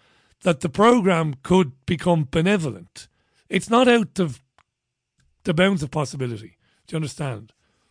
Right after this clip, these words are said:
It might be unlikely, but it's not, it's not possible. And a lot of people can't get their heads around sentient programs, like just basically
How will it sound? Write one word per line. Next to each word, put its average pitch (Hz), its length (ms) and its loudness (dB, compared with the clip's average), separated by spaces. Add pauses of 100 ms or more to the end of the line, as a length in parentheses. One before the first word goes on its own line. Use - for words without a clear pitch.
(420)
It 156 180 -6
might 160 160 0
be 156 80 -2
unlikely, 147 480 0
but 120 140 -10
it's - 120 -14
not, 123 240 -8 (460)
it's - 180 -14
not 131 200 -8
possible. 160 560 -8 (640)
And 170 80 -4
a 170 60 2
lot 220 120 4
of 185 60 0
people 170 180 0
can't 165 200 0
get 156 120 -2
their 147 100 -2
heads 151 200 0
around 143 400 -4 (580)
sentient 165 540 0
programs, 139 720 -2
like 147 280 -4
just - 280 -4
basically 139 680 -4